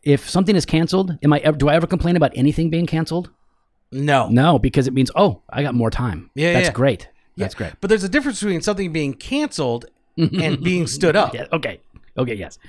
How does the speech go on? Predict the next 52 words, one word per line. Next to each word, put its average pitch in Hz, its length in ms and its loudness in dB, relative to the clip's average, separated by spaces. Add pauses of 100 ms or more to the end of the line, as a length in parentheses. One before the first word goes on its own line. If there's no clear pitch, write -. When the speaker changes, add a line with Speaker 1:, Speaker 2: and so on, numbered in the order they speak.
(300)
Speaker 1:
But 170 120 2
even 226 280 4
so, - 560 2 (220)
Speaker 2:
Mm-hmm. 170 280 -4 (480)
Speaker 1:
even 156 220 2
so, 135 400 0 (220)
well, 170 100 0
here, 185 240 4
and 175 160 2
this 202 140 0
is 170 60 -6
the 165 80 0
thing. 120 180 -2 (400)
Th-, 175 100 -10
this 202 120 -2
is 180 60 -4
why 185 120 2
I'm 151 80 2
bringing 123 180 2
it 98 80 -4
up. 78 140 -12 (240)
Speaker 2:
All 143 60 6
right, - 100 2
go. 139 100 2
Speaker 1:
Because, 127 240 2 (720)
okay, 143 300 0
so - 120 -2
yeah, 143 200 0
canceled 196 400 0
is 175 80 -4
great. 101 360 -2 (140)
No 214 320 4
show. 143 500 4 (240)
Now, 120 200 -6
I, - 120 -10
now, 151 280 0
do 135 200 2
I 127 80 4
wait 135 280 0
that 131 180 -2
whole, 135 440 0
like, 113 120 -6 (160)
we've 113 180 -4
blocked 113 240 -4
an 120 80 -2
hour. 117 380 -2 (140)
Do 123 100 -4
I 113 40 -2
wait 113 200 -2
that 107 140 -2
whole 107 260 -2
hour? 117 460 -4